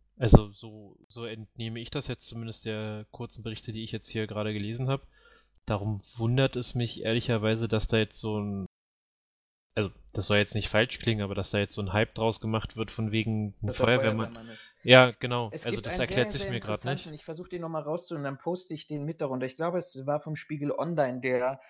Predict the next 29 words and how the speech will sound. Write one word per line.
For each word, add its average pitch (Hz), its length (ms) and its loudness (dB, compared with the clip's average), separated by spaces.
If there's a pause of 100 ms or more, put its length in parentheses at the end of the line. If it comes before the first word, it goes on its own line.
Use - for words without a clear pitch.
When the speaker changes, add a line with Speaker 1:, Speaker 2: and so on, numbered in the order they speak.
(240)
Speaker 2:
der 147 80 -2
mal 151 220 -4
zusammengestellt 147 920 -8
hat 117 140 -10
und 123 140 -10
hat 135 180 -8
gesagt, 135 400 -10
warum, 147 480 -2
also 131 180 -2
auch - 120 -2
sich - 220 -10
auch 143 100 -4
dieser 147 200 -2
Frage 151 400 -2
hinterhergegangen 123 800 -6
ist, - 240 -20
warum 135 480 -4 (480)
wird 147 220 -2
dieses 147 300 -8
Thema 151 320 0
Feuerwehrmann 147 800 -4
so 143 80 -6
in 139 60 -6
den 123 140 -8
Vordergrund 143 580 -8
gestellt? 110 420 -10
Weil 127 100 0
das 135 180 -2
natürlich, 156 800 -4